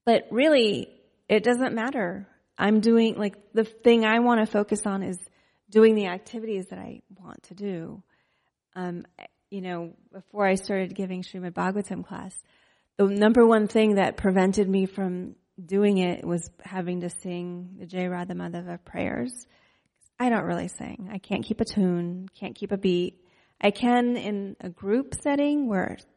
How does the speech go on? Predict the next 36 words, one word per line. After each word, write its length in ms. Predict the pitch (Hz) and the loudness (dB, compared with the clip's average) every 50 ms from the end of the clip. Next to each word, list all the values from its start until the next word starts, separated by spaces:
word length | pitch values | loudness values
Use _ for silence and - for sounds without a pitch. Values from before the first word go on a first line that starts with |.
| _ - - | _ -8 -4
other 220 | 190 190 190 196 | 0 0 2 2
people 340 | 190 208 208 196 - - 202 | 0 -2 -4 -4 -4 -4 -2
are 140 | 196 190 190 | -2 -2 0
there 340 | 185 190 180 180 185 185 185 | 0 0 0 0 0 -2 -2
and 120 | 180 175 | -4 -4
I 80 | 170 185 | -8 -8
can, 400 | - - 175 214 - - - 190 - _ _ _ _ _ _ _ _ _ _ _ _ _ 196 | -10 -10 -8 -8 -8 -8 -10 -12 -14 _ _ _ _ _ _ _ _ _ _ _ _ _ _
you 160 | 185 180 180 | -20 -18 -16
know, 180 | 180 180 180 - - _ _ _ _ _ _ _ _ _ _ _ - _ | -16 -16 -16 -18 -20 _ _ _ _ _ _ _ _ _ _ _ -8 _
sing 180 | 208 202 196 196 | 0 2 2 4
like 160 | 190 185 185 | 2 0 0
that. 340 | - 190 196 233 294 - - - - - _ _ _ _ _ _ _ _ _ _ _ - - | 0 0 0 0 -2 -4 -8 -14 -20 -20 _ _ _ _ _ _ _ _ _ _ _ -2 4
So 440 | - 269 254 247 240 233 233 - - - | 8 8 10 10 10 10 8 6 4 4
it, 480 | - 233 247 - - - - - _ _ _ _ _ _ _ _ _ _ _ _ | 4 4 4 4 0 -20 -20 -20 _ _ _ _ _ _ _ _ _ _ _ _
it 220 | - 226 220 220 - | 2 2 2 2 2
took 240 | - 302 320 320 | 2 0 2 4
me 480 | 294 285 269 269 262 226 240 - - - | 4 4 4 4 4 2 0 -6 -12 -18
kind 220 | - - 254 247 240 | -12 -4 0 2 2
of 140 | 226 214 220 | 2 4 4
getting 280 | 233 226 220 214 214 | 4 6 6 4 2
past 460 | 214 - - 226 202 202 214 - - | 0 -4 -4 -2 0 0 0 0 0
that, 180 | - 185 - - | 0 0 0 2
that 280 | 196 185 - - - - _ _ _ _ _ _ _ _ _ _ _ - | 2 0 0 -2 -6 -20 _ _ _ _ _ _ _ _ _ _ _ -2
okay, 380 | 196 196 196 208 202 190 185 185 | -2 -2 0 0 0 0 2 0
I 80 | 190 190 | 0 -2
can't 340 | 190 - 214 202 185 - - - | -4 -6 -8 -8 -8 -8 -12 -10
sing, 640 | - 190 190 190 190 190 196 202 185 180 208 202 208 - - | -6 -4 -4 -4 -4 -4 -6 -8 -8 -10 -12 -16 -18 -14 -12
it's 180 | 185 175 - | -12 -12 -10
gonna 240 | - - 196 196 196 | -6 -2 0 0 0
be 320 | 185 202 196 190 185 185 185 | 0 0 -2 0 0 -2 -2
what 200 | 185 190 185 185 | -2 -2 0 0
it 120 | 185 180 | 2 2
is 180 | 185 185 180 - | 0 0 -2 -4
gonna 180 | 180 170 170 | -6 -6 -4
be. 460 | 170 196 233 233 214 190 180 180 170 | 0 2 4 4 4 4 2 0 -2
If, 120 | 185 - | -4 -8